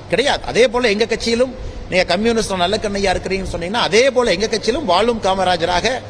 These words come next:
ஐயா பொன்னார் அவர்கள் இருக்கிறாங்க, எங்க கட்சியில் இருக்கிறாங்க. வாழும் காமர் திருமணம் செய்து கொள்ளவில்லை, குடும்பம் கிடையாது, சொத்து கிடையாது.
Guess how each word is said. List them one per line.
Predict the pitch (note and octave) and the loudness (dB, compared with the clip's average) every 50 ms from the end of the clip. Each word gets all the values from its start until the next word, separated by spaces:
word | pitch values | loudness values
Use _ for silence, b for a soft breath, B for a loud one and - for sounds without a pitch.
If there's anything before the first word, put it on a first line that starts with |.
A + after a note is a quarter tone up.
| - - - - - | -12 -12 -10 -6 -2
ஐயா | - G3 G#3+ G#3 | 0 2 2 2
பொன்னார் | - - E3+ F3+ G#3 G#3+ G3+ | 2 0 0 0 2 2 2
அவர்கள் | E3+ D3 C#3 D3+ B3 C#4+ | 2 0 0 -2 -2 -4
இருக்கிறாங்க, | G3 C#3+ - - - - | -4 -4 -6 -6 -6 -4
எங்க | B2+ F#3+ | -4 -2
கட்சியில் | B3+ E4 E4 - G4 F4+ B3 A#3 | -2 -2 2 2 2 2 2 0
இருக்கிறாங்க. | - - - - - - - - - - - - - - - - - - | -2 -4 -8 -8 -10 -12 -12 -12 -14 -14 -14 -14 -14 -14 -14 -14 -8 -2
வாழும் | - D3+ F#3 G3+ G3+ G3 E3+ | 2 2 2 2 2 0 0
காமர் | E3+ E3 E3 D3+ | 0 0 0 0
திருமணம் | - F3+ F#3 F3+ F3+ F3 D#3+ - | -2 0 0 0 0 0 -2 -2
செய்து | - D3 D3 C#3+ C3 | -2 -2 -2 -2 -4
கொள்ளவில்லை, | B2+ B2+ B2+ B2 B2 B2 B2+ C#3 D#3+ D#3 | -4 -4 -4 -6 -6 -4 -2 -2 -2 -2
குடும்பம் | - E3+ E3+ F#3+ F#3+ F#3 E3+ D3+ | -2 0 2 2 2 2 0 0
கிடையாது, | C#3+ C#3 C3+ C3 B2+ A#2+ A#2 A#2 B2 C#3 D3+ | -2 -4 -2 -2 -2 -2 -2 -2 -4 -4 -4
சொத்து | - - D#3+ - - - - | -2 -2 -2 -2 0 -4 -2
கிடையாது. | - D#3+ C#3 C#3 C3 B2 A#2 A2+ C3+ D3+ D#3+ | 0 0 0 0 0 -2 -2 -2 -4 -4 -6